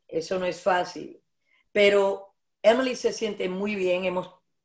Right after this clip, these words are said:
crecido tanto, acuérdate, eso fue hace tres años ya. Y lo que vieron ya en la mesa es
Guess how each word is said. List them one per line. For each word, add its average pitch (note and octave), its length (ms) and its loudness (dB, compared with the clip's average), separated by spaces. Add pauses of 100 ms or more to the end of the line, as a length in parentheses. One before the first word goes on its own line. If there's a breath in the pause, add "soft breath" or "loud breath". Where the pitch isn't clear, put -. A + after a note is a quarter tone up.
(580 soft breath)
crecido G3+ 600 0
tanto, F#3 260 4
acuérdate, G3+ 440 4
eso E3 180 -6
fue G3+ 140 2
hace G3+ 180 -4
tres E3+ 320 -4
años D#3+ 380 -2
ya. - 280 -12 (720 soft breath)
Y E3+ 260 2
lo E3+ 140 6
que D#3+ 140 6
vieron F3+ 480 4
ya F3 240 6
en F3+ 80 4
la D#3+ 120 4
mesa F3 440 6
es E3 560 2